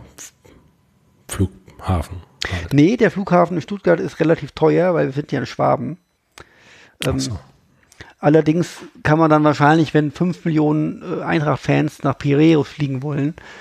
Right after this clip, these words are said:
Speaker 2: und das idealerweise ab Frankfurt, dann vermutlich dann ab Stuttgart vielleicht doch billiger fliegen.
Speaker 1: Hm.
Speaker 2: Ich weiß es aber nicht. Anfang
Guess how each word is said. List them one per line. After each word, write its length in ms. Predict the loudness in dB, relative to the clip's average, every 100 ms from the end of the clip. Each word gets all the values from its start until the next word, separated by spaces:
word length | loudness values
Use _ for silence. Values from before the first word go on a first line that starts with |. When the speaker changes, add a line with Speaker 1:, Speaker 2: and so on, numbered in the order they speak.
| -20 -8
Speaker 2:
und 100 | -2
das 180 | -2 -2
idealerweise 560 | -2 2 2 2 2 -2
ab 60 |
Frankfurt, 580 | -2 -2 -2 -2 -4 -2
dann 140 | -2 2
vermutlich 420 | 2 2 -2 0
dann 240 | 0 -2
ab 160 | -6 -10
Stuttgart 440 | -12 -6 0 -2
vielleicht 240 | 0 -4 -2
doch 100 | -6
billiger 340 | -4 -4 -4
fliegen. 360 | -8 -10 -10 -14 -20 -20 -20 -14 -14 -14 -20 -20 -20 -6
Speaker 1:
Hm. 180 | 0 0 -2 -20 _ -20 _ _ _ _ _ _ _
Speaker 2:
Ich 160 | -4 0
weiß 200 | 2 2
es 100 | -2
aber 160 | -4 -6
nicht. 280 | -8 -10 -14 -20 -20 -20 -20 _ _ _ _ _ _ -20 -14
Anfang 800 | -4 -2 2 2 0 -4 -10 -18